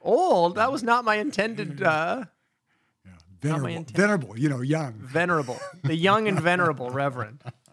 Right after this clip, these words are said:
Speaker 1: John Bruce. So you, you doing well?
Speaker 2: I'm doing well. Doing
Speaker 1: Good.
Speaker 2: well.
Speaker 1: Well, we are, we are back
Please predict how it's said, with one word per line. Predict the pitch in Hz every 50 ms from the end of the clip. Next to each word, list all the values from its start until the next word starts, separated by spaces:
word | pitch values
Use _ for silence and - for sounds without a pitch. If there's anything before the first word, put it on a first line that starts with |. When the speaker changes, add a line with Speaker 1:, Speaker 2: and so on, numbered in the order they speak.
| 120 - _ _ _ _
Speaker 1:
John | _ 127 123 120 120 120
Bruce. | 113 117 117 117 120 - - - - - - _ _ _ _ _ _ _ _ _ _ _ _ _ _ _
So | - - 135
you, | 127 127 113 - _ -
you | - 143 131
doing | 143 143 135
well? | 143 156 175 196 180 - _ _ _ _ _ -
Speaker 2:
I'm | 113 110
doing | 107 107 104 95
well. | 85 76 73 - _ _ _ - - _ -
Doing | 98 87
Speaker 1:
Good. | 170 185 202 156
Speaker 2:
well. | 156 156
Speaker 1:
Well, |
we | 147 180 196
are, | 196 175 165
we | - 180 202
are | 214
back | 160 131 113 175 185 190 160 110 98 - -